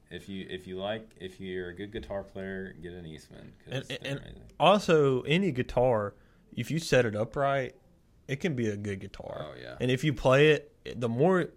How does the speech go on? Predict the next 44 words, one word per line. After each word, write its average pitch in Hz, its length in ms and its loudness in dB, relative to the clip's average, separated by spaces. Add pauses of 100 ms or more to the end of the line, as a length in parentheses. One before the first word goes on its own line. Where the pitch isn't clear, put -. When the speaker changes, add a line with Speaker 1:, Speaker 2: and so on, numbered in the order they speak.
(300)
Speaker 2:
this 117 240 -6
is - 60 -8
gonna 123 120 0
sound 123 260 -2
crazy, 131 300 0
but 110 200 -6
the 120 80 -4
more 139 220 0
you 175 160 0
play 143 240 4
a 131 40 2
guitar, 131 460 0 (400)
the 117 80 4
better 117 420 4
it's 113 180 -2
gonna 104 140 -6
sound. 101 300 -8
Speaker 1:
Oh, 127 80 -2
yeah. 110 260 -6
Speaker 2:
Like 98 180 -8
Speaker 1:
I 101 80 -10
mean, 98 360 -10
when 104 160 -10
I 113 80 -6
went 135 200 -10
to 127 80 -10
get 110 180 -8
mine, 95 460 -8
I 104 120 -6
went 120 360 -10
to 98 100 -16
Nashville 85 760 -10 (340)
with, 80 400 -12
like, 73 380 -14 (160)
two 95 220 -12
grand 87 320 -12
in 80 60 -14
my 80 120 -12
pocket 73 540 -16
going 80 260 -14
to 76 60 -14
buy 76 440 -12
a - 40 -18
Martin. 73 340 -18